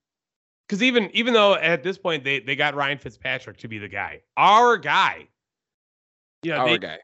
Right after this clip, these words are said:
Speaker 1: you still know that he is not the dude going forward. You know, so maybe they, you know, consider Justin Fields there, but fuck it. If you could say no,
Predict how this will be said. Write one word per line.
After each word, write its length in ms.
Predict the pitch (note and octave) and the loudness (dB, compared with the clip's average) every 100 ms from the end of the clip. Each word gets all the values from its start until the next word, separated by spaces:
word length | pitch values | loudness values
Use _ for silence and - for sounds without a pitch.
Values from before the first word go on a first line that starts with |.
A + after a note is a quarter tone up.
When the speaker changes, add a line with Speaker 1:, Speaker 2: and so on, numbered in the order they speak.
| _ - | _ -10
Speaker 1:
you 160 | G#3 | -6
still 300 | A#3 C#4 C#4+ | -6 -2 -2
know 460 | F#3 D#3+ D#3+ C#3+ B2 | 0 -2 0 0 -2
that 400 | A#2+ A2 G#2+ - _ _ _ _ _ _ | -4 -6 -6 -10 _ _ _ _ _ _
he 200 | - F3 | -8 -6
is 180 | D#3 C3+ | -6 -6
not 480 | C#3+ C3+ C3 B2+ - - | -2 0 0 -4 -20 -14
the 100 | B2+ | -12
dude 460 | C3 C3 B2 A2 B2 | -8 -8 -8 -12 -4
going 340 | C#3 A#2 A2+ | -2 -2 -4
forward. 600 | - G#2+ G2+ F2+ D#2 D2+ _ _ _ _ | -10 -10 -10 -12 -16 -20 _ _ _ _
You 120 | F3 | -2
know, 120 | F3+ | -2
so 120 | D3+ F3+ | -2 -4
maybe 480 | E3 D#3+ G#3+ B3 B3 | 0 0 0 -2 0
they, 440 | G#3+ G3+ G3+ D3 _ _ | 2 2 0 -10 _ _
you 140 | D3 | -4
know, 60 | D#3 | -4
consider 520 | D#3 D3 - D3+ E3+ | -2 -6 -6 -6 -6
Justin 380 | C#3 C#3 C3+ C3+ | -2 -4 -2 -6
Fields 400 | - A2+ E3+ F#3 | -4 -6 -6 0
there, 380 | A#3 C4+ C#4+ C4+ _ _ _ _ _ _ _ - | 0 2 -2 -10 _ _ _ _ _ _ _ 0
but 560 | D#3+ D#3+ D3+ - - - _ _ _ _ _ _ _ _ _ _ _ _ _ _ - - _ _ _ | 2 4 2 -2 -20 -20 _ _ _ _ _ _ _ _ _ _ _ _ _ _ -20 -20 _ _ _
fuck 340 | _ - A3 - | _ -4 -4 -2
it. 140 | G#2 | -6
If 140 | G2 A2+ | -6 -6
you 140 | A3+ | -6
could 320 | A3 D#3 A#2 - | -2 -4 -4 -20
say 260 | - D3+ B2 | -10 -4 -4
no, 580 | A2+ F#2+ A2 C3+ C#3+ | -4 -4 -2 -2 -4